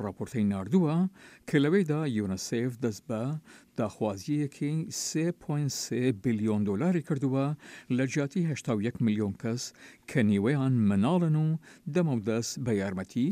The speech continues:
پێویستیانە. گەورەترین بڕی ئەو پولە و یاخود ئەو یەک پۆینت چوار بلیۆن دۆلارە دەڕوا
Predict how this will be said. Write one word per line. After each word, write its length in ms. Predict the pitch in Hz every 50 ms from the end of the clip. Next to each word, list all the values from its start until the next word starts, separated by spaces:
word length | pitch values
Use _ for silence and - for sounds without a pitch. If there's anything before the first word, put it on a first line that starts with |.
| 190 165
پێویستیانە. 680 | - 165 165 160 147 - - - 98 101 87 76 71 - - _ _ - - - - - - 147 127
گەورەترین 560 | 147 143 147 151 143 - 196 202 196 202 202 190 143
بڕی 340 | 160 - 117 113 104 104 104
ئەو 100 | 104 104 - -
پولە 280 | - 113 107 113 156 180
و 100 | 180 147 110
یاخود 340 | 95 - - - 123 117 107 - -
ئەو 140 | - 131 139 143 131 120
یەک 140 | 123 117 - - -
پۆینت 240 | - 120 117 113 - -
چوار 300 | - - 127 120 113 107 113 104 95
بلیۆن 340 | 123 117 110 113 107 107 107 104
دۆلارە 460 | 110 107 104 104 107 107 113 117 135 156 175 185 - - 135 101
دەڕوا 280 | 156 156 156 175 190